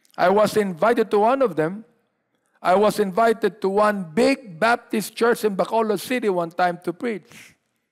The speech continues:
you know. And I preached the gospel. And more than one half of those people came forward to be saved. Members of the ecclesia. Just imagine,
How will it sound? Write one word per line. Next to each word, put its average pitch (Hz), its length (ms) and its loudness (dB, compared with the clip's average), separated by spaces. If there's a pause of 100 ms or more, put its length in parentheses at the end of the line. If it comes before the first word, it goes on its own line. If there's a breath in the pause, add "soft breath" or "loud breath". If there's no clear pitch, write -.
(240)
you 147 80 -14
know. 180 300 -8 (1500)
And 156 140 -6
I 165 80 0
preached 170 300 -4
the 185 80 -4
gospel. 151 540 -6 (1500)
And 151 160 -6
more 160 160 2
than 170 220 -4
one 175 180 -2
half 165 300 -2
of 139 180 -6
those 151 220 -2
people 151 340 -4
came 143 220 -6
forward 135 380 -6
to 143 60 -8
be 131 100 -8
saved. 113 320 -8 (380)
Members 156 680 0 (2000)
of 131 180 -8
the 131 140 -8
ecclesia. 104 540 -16 (960)
Just 147 200 -8
imagine, 151 560 -6